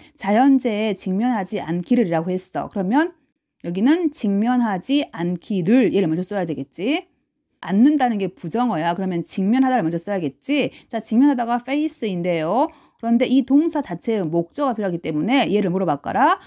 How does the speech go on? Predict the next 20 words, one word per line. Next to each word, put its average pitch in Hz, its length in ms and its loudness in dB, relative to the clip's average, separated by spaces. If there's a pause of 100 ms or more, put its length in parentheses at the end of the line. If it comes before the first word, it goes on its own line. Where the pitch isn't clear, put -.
(140)
아, 170 80 -12
명사로 180 440 -2
바꿔라. 165 680 -2 (220)
명사로 214 260 0
바꾸는 190 280 -2
방법은 170 640 0
to를 285 340 0
쓰거나 175 640 0
ing를 165 380 -2
쓰거나 156 300 -4
둘 208 160 -2
중 208 160 -6
하나다. 180 640 0 (280)
to를 349 340 0
쓸지 262 340 -4
ing를 196 220 0
쓸지 190 180 -2
어떻게 202 200 -6
알죠? 208 440 2
그렇지. - 400 -8